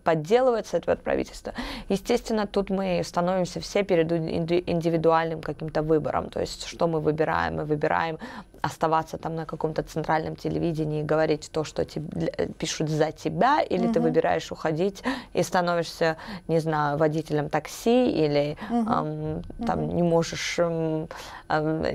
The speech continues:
Speaker 1: не зар-, перестаешь зарабатывать и так далее. Это
Speaker 2: Вне
Speaker 1: невероятно.
Speaker 2: профессии.
Speaker 1: Да, и, ещё что-то вне профессии. Это невероятно сложный выбор, и это очень индивидуальный выбор. В то же самое время я хочу сказать, что з-,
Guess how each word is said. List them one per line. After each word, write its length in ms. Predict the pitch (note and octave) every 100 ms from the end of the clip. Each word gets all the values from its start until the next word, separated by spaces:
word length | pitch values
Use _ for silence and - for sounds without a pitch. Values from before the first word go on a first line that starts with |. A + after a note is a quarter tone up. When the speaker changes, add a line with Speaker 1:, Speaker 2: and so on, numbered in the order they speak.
| E3+
Speaker 1:
не 100 | D#3+
зар-, 220 | D#3+ E3
перестаешь 500 | - D#3+ - E3+ D#3+
зарабатывать 600 | D#3 D#3+ F#3+ G3+ F#3+ E3
и 40 |
так 180 | F3+ E3+
далее. 260 | F3 E3 D#3
Это 140 | D#3 D#3+
Speaker 2:
Вне 160 | E3
Speaker 1:
невероятно. 760 | F3+ G3+ A3 A3+ A3 F3+ - E3
Speaker 2:
профессии. 200 | F#3 B3+ - -
Speaker 1:
Да, 320 | F3+ F3 D#3
и, 400 | D3+ D#3+ E3+ -
ещё 180 | E3+ -
что-то 280 | - F3 E3+
вне 180 | F3 E3
профессии. 460 | E3+ F3 F#3 -
Это 200 | - -
невероятно 640 | E3+ F3 F#3+ G3+ G3 F#3+ F3
сложный 440 | - F3+ F3 F3+
выбор, 340 | G3+ C4+ C4
и 40 | A3
это 220 | G3+ G3+
очень 260 | G3 - G3
индивидуальный 640 | F#3+ G3+ G#3+ G#3+ G3 E3
выбор. 280 | D3+ - - - - - - -
В 20 |
то 120 | G3+
же 60 | F#3+
самое 340 | G#3 F#3+ F#3
время 260 | G3+ A#3+ A#3+
я 60 |
хочу 200 | G3 F#3
сказать, 300 | F3+ - G3
что 220 | G3 - F3+ A#3 A3 F#3+
з-, 180 | F3+